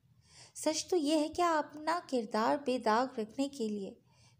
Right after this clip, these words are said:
मेरे किरदार को दागदार किया है आपने। उंगली से यूसुफ की जानिब इशारा करते वो कही जा रही थी और वो खामोशी से खड़ा उसके हर इल्ज़ाम को खंदा पेशानी से बर्दाश्त कर रहा था। जानता था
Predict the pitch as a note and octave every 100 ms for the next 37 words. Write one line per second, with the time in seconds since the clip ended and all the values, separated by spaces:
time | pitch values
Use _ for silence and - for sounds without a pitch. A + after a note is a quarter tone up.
0 | - C4 D#4+ F#4+ - B3 A3 A#3+ B3+ B3+
1 | E4+ - G#3 A3+ - A3+ C#4+ D4 A#3 A#3+
2 | D4+ E4+ D4+ - G3 - _ _ _ _
3 | _ _ _ _ - C#4 D#4 F#4 F#4 D#4+
4 | C4 C4+ B3 A#3+ A#3+ A#3+ A3+ A3+ A3 A3
5 | G#3+ G3+ G3 G3 A3 G#3+ F#3+ G#3 G3+ G3
6 | F#3+ F#3 F#3 F3+ F3+ - F#3+ - _ _
7 | _ _ - G3+ F#3+ G#3 A3+ A3+ - -
8 | - - B3 B3+ D4 C#4 C#4 A#3 - A#3+
9 | G#3+ F#3+ - _ _ - G#3+ A#3 G#3+ A#3
10 | A#3 G#3+ G3+ - A3 C4 C4+ - E3+ _
11 | _ _ - C4 C4+ C4+ G#3+ - G3+ F3+
12 | - F3+ D#3+ D#3 E3 - E3 F3 E3 -
13 | D#3+ - _ _ _ _ _ _ - G3
14 | G#3+ G3 G3 G#3+ F#3+ -